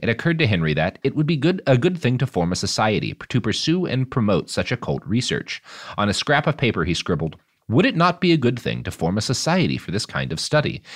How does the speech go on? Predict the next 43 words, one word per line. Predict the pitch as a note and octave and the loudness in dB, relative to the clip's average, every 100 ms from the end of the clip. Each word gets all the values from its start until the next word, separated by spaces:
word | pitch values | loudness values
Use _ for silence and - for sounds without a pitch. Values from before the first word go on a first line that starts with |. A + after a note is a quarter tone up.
| - - | -16 -6
and | G#2+ F2+ | -4 2
handed | D3 F3 E3 | 2 4 2
it | E3 | 0
to | - | 0
William | A2 B2+ C3+ A2 | 2 4 2 2
Judge | F2 B1+ - | 2 0 -2
to | - | -4
pass | - G#2 A2 | -2 -2 -2
over | - D#2+ | -2 -2
to | F2+ - D#2 | -2 -2 -2
H | D#2+ - | -4 -6
P | - D2 | -4 -2
B, | - C#3+ D#2 - - - | 2 2 2 -4 -16 -2
who | C3 | 2
read | G#2 C#3 | 4 2
it | F3+ - | 0 -2
and | A2 | 0
nodded | F#2+ G#2+ A#2+ G2+ | 2 2 2 0
her | G#2 | -2
head. | E2+ D#2+ C2 - - - - | 0 0 -2 -8 -18 -14 -2
Olcott | B2+ C#3+ E3 F#2 | 0 2 2 2
got | A2 B2+ | 2 4
up | E2+ | 2
and | G2 E2 | 0 -2
presented | F#2 A#2 D3 | 0 0 0
his | C3 C3 | 0 2
idea | A#2+ F#2+ D#2 C#2+ B1 | 2 2 0 -2 -4
to | C2 - | -6 -4
enthusiastic | D#2+ D2 A2 A#2 F#2+ E2+ F2+ E2 | -2 0 0 2 0 0 -4 -2
murmurs, | E2 C2 G1+ - | 0 0 -6 -8
and | G2+ | -4
George | F#2 A#2+ D#3 | 0 0 0
Felt | - B2 - | 2 0 0
promised | F#2+ C#2 A1+ - | -2 -2 -4 -6
he | |
would | D2+ D2+ | -6 -4
teach | - C3+ | -4 -4
them | A2+ F#2+ | -4 -2
to | G#2 | 0
evoke | E2+ F#2+ G#2+ | 0 0 0
and | G2 F#2 | -4 -4
control | A2 G2 C#3+ B2+ G#2 - | -6 -4 0 0 0 -2
elementals. | G#2+ A2 F#2 F2+ C2+ - - | 0 2 2 0 -4 -6 -8